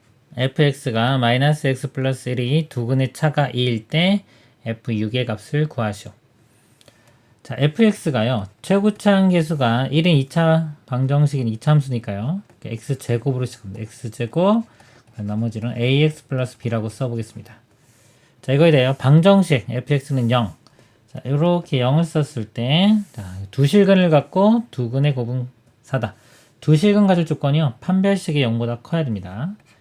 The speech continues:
판별식을 써보면 비제곱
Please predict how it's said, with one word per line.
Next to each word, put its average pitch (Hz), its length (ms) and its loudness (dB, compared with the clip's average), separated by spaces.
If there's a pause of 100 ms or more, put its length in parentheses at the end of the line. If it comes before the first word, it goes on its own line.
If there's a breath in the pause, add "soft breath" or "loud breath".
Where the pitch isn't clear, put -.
(400 soft breath)
판별식을 131 480 -6
써보면 147 720 -2 (360 soft breath)
비제곱 127 600 -2